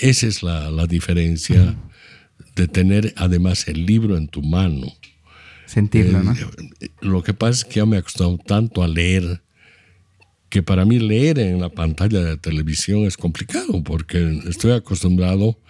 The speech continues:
Speaker 1: a leer echado a un lado, botado en el piso,
Speaker 2: <laughs>
Speaker 1: que no puedes hacerlo con una computadora, ¿te das cuenta?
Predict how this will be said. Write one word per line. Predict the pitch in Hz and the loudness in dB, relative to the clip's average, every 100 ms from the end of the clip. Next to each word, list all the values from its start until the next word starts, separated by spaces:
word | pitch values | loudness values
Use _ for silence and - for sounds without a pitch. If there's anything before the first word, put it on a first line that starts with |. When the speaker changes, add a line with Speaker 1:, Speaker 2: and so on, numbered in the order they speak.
| - - - | -20 -12 -2
Speaker 1:
a | 87 | 0
leer | 90 104 | 2 0
echado | 101 - - 90 92 87 90 92 95 87 | -4 -8 -6 -6 -6 -6 -4 -2 -4 -6
a | 82 | -4
un | 92 92 90 | -2 -2 -2
lado, | 92 92 90 87 90 82 _ - - | -4 -4 -6 -4 -4 -6 _ -20 -4
botado | 92 92 98 90 87 | -2 0 0 0 0
en | 87 | 0
el | 87 | -2
piso, | - 98 92 - 95 90 - - - 160 | 0 2 2 0 0 2 0 0 2 2
Speaker 2:
<laughs> | - 127 - _ | 2 -4 -8 _
Speaker 1:
que | - 113 | -2 0
no | 131 | 0
puedes | 131 123 | 0 0
hacerlo | 113 101 107 107 | -2 0 -2 -2
con | 101 90 | -4 -2
una | 92 87 | 0 0
computadora, | 78 78 73 69 76 - - - | -2 -6 -6 -6 -8 -6 -10 -14
¿te | - - | -10 -8
das | - | -8
cuenta? | 113 104 95 - 90 | -8 -6 -6 -4 -4